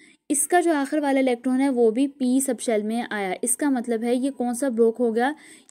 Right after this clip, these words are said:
ये इतना, ये इतना पी ब्लॉक हो गया, ये एस ब्लॉक हो गया, ठीक है, इतना। अब आप देखिए ये जो पिंक कलर से शो हो रहा है, ठीक है, ये जो पिंक कलर से शो हो रहा है ये वाला, ये है हमारे पास डी ब्लॉक।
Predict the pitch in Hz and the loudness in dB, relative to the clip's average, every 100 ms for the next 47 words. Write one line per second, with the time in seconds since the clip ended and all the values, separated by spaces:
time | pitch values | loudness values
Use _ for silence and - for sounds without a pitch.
0 | 226 233 233 277 320 - 254 240 220 180 | -4 0 2 0 -2 -6 -6 -4 -4 -6
1 | - _ 240 262 240 - 247 262 254 220 | -12 _ -4 -4 -4 -4 -2 -2 -2 -2
2 | 190 214 214 247 240 262 240 262 269 - | 2 2 2 2 2 0 0 -2 -4 -4
3 | 247 247 220 208 185 190 180 165 175 - | -6 -2 0 0 0 -4 -4 -6 -10 -8
4 | 226 262 240 185 175 - - - _ _ | -2 -2 -2 -8 -12 -20 -20 -20 _ _
5 | 277 294 302 262 240 240 269 285 269 277 | -4 -2 0 0 -2 -2 2 4 4 2
6 | 294 277 - 311 311 - 269 247 247 277 | 0 -6 0 0 0 0 0 2 0 -2
7 | 262 226 208 185 170 175 _ _ - 214 | 0 0 2 0 -4 -8 _ _ -14 -6
8 | 240 294 311 269 269 - 294 302 285 262 | -4 -2 0 -2 -2 -4 -2 0 0 0
9 | 247 247 254 254 226 220 240 - 247 254 | 0 -2 -4 -2 0 0 -4 -6 -2 0
10 | 226 175 170 - _ _ _ _ _ _ | 0 -2 -8 -16 _ _ _ _ _ _
11 | _ _ _ _ _ _ - _ - 240 | _ _ _ _ _ _ -20 _ -4 4
12 | 320 349 311 269 247 226 226 233 220 233 | 6 6 4 2 2 2 0 0 -2 0
13 | 247 226 185 247 262 269 262 196 214 196 | -2 -4 -2 4 6 6 6 4 6 6
14 | 151 | 2